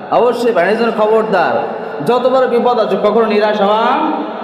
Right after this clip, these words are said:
যাবে না। একমাত্র আল্লাহর ভরসা করে আবার নতুন করে শুরু করবেন সব কিছু।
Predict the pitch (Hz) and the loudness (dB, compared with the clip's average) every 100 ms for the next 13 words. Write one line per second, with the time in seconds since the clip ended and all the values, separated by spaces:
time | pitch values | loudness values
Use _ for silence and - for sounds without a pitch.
0 | - - - 185 180 208 247 233 220 226 | -10 -6 -2 0 0 0 0 0 2 2
1 | 220 220 220 214 226 220 214 247 247 247 | 4 2 2 2 2 2 2 2 2 2
2 | 240 269 254 233 220 202 190 180 160 165 | 2 2 2 0 0 0 2 0 0 0
3 | - 147 135 113 | 0 -2 -2 -4